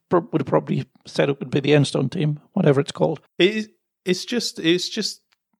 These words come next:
Speaker 2: I quite like it in a way. I don't know how good it is, but I quite like it because the cars, F one comes into a lot, in for a lot of stick now because the car's just so homogenous, and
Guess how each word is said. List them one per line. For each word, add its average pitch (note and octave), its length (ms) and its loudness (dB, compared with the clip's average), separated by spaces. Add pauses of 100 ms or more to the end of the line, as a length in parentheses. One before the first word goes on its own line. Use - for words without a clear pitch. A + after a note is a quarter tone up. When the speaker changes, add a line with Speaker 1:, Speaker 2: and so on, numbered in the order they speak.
(180)
Speaker 2:
I G3 120 4
quite D3 240 4
like D3+ 320 2
it B2 200 0
in B2+ 100 -6
a B2 100 -4
way. A2+ 240 0
I C3 160 0
don't D3+ 220 2
know A#2+ 100 -2
how A#2+ 140 0
good B2 180 -2
it A#2 80 -2
is, G#2 220 -4
but B2 160 -2
I D#3+ 100 2
quite C3 260 2
like B2 240 0
it B2+ 120 -6
because C3 420 -6 (800)
the F3+ 80 -4
cars, F#3 680 0 (920)
F - 160 -4
one D#3 140 2
comes D3 240 0
into C#3+ 240 0
a - 20 2
lot, - 260 -2
in C#3 180 -4
for C3+ 140 0
a C3 40 4
lot B2 100 2
of A#2 80 -4
stick - 340 -4
now A#2+ 220 -4
because B2 320 -10
the B2 60 -8
car's B2+ 340 4
just - 280 -10
so B2 160 2
homogenous, A#2+ 640 -4
and A#2 240 -6